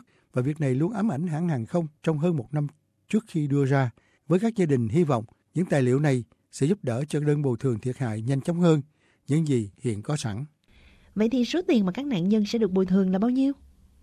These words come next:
Speaker 1: Vâng, theo đài A B C thì hãng bảo hiểm Allianz đề nghị mức tối đa bồi thường cho mỗi nạn nhân người Úc là hai trăm năm mươi ngàn đô la. Việc trả trước năm mươi ngàn đô la cho mỗi hành khách đã được thực hiện hơn một năm trước,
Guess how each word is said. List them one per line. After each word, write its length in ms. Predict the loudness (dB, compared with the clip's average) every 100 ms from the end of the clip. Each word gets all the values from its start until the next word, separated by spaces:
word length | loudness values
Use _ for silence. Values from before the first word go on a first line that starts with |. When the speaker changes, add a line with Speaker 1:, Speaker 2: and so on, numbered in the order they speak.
| _ _ _ _ _ 0
Speaker 1:
Vâng, 160 | 2 0 _ _
theo 140 | -2 0
đài 180 | 0
A 120 | 0 2
B 60 | 2 2
C 20 | 0 0 -6 _ _
thì 140 | -2
hãng 160 | 0 0
bảo 100 | 0
hiểm 220 | 2 0 -4 -4
Allianz 680 | 0 2 2 0 -2 -8 -16 _ _ _ 4
đề 120 | 6
nghị 260 | 6 4
mức 160 | 4 2 4
tối 160 | 2 4
đa 180 | 4
bồi 180 | 4 2
thường 260 | 4 2 4
cho 120 | 2
mỗi 140 | 0
nạn 160 | 2 2
nhân 160 | 2 2
người 140 | 2
Úc 160 | 2 0 _ -6
là 180 | -4 -2
hai 240 | -2 -2
trăm 200 | 0 0
năm 100 | 2
mươi 120 | 0
ngàn 240 | 0 -2 0
đô 120 | 2
la. 260 | 4 2 -4 _ _ _ _ _
Việc 160 | 0 2
trả 120 | 0
trước 200 | 0 -2 -2 2
năm 140 | 4
mươi 140 | 4
ngàn 180 | 2 0
đô 100 | 0
la 180 | 0 0
cho 140 | 0
mỗi 160 | 0 2
hành 140 | 0
khách 180 | -2 -4 -6 _ _ _ -2
đã 80 | 2
được 180 | 2
thực 140 | 0 -4
hiện 200 | -4 0
hơn 200 | 0 -2
một 140 | -4
năm 140 | -4 -4
trước, 300 | 0 -2